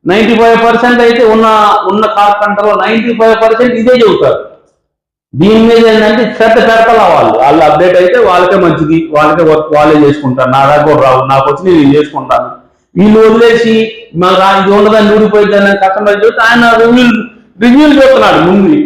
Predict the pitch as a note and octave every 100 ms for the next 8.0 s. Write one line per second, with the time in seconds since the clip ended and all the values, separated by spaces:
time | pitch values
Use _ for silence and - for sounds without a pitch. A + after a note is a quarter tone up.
0 | - - - A#3+ A3 G#3+ A3+ G#3+ G#3+ G#3
1 | G#3+ A3 A3 G#3+ G#3+ G#3 G3+ G#3 B3 C4+
2 | A#3 A#3+ A3+ B3 A3 G3+ F#3+ F#3+ G3+ A3
3 | G#3+ G#3 F#3+ F#3+ F#3 F#3+ F#3 F3+ F3+ F#3
4 | F3+ F3+ F3+ E3+ D#3+ E3+ F3+ A3 F#3+ E3
5 | F3+ G3 G#3 G#3 G#3+ G#3+ A3 A#3 A3+ G#3
6 | A#3+ A#3 A#3+ A#3 F#3 - - - _ _
7 | _ _ _ - B2 G3 B3+ C4+ C4